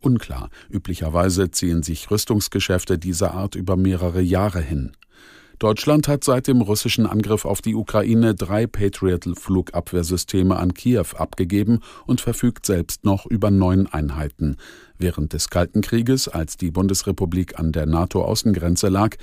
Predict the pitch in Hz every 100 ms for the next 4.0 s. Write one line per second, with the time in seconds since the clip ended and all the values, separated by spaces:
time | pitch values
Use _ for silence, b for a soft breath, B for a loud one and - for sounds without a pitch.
0 | B B 101 - 104 123 110 107 110 101
1 | - 104 113 - 117 104 101 98 76 76
2 | - 82 90 80 85 - 87 87 90 90
3 | 85 - 76 - 90 92 80 73 71 62